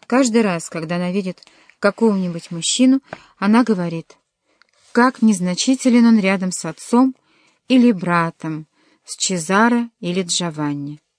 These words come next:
"Лукреция не зря носит фамилию Борджиа", — заметил Александр. "А Борджиа видит в Борджиа великую силу".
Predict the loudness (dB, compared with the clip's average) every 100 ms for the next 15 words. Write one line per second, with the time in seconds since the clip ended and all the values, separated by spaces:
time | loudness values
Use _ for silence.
0 | _ _ _ _ _ _ _ _ _ _
1 | _ _ _ -2 -2 2 2 2 0 2
2 | 6 4 4 2 4 4 2 -2 0 4
3 | 4 4 0 -4 -4 -4 -4 -8 -8 -10
4 | -12 -8 -6 -6 -8 -8 -8 -8 -12 -12
5 | -12 -14 _ _ _ _ -6 -6 -4 0
6 | 2 2 -2 -4 -6 -4 -4 -4 -8 -4
7 | -2 -2 -2 -2 -4 -4 -6 -8 -6 -8
8 | -8 -8 -6 -6 -10